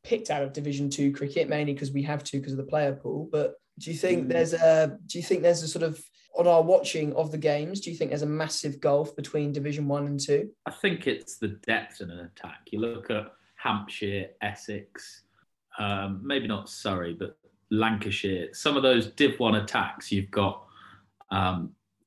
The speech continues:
Speaker 2: genuine, genuine top quality performers opening the bowling, a proper, proper first change, maybe an all-rounder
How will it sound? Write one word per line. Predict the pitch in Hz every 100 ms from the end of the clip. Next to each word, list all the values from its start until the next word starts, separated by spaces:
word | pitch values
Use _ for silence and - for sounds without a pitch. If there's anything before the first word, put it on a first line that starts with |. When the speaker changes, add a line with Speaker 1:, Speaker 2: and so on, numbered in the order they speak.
| _
Speaker 2:
genuine, | - 123 120 107 104 104
genuine | 101 113 107 101 95 95 -
top | - 117 104 -
quality | - 95 95 92
performers | - - 95 85 85 85 -
opening | 110 95 - 92
the | 85
bowling, | 90 87 85 85 82 _ _ _ _ _ _
a | 120 -
proper, | - 127 104 101
proper | - 104 101 98
first | - 101 98 -
change, | 101 95 95 95 - - - -
maybe | 123 113 113 107
an |
all-rounder | 104 101 101 98 95 98 92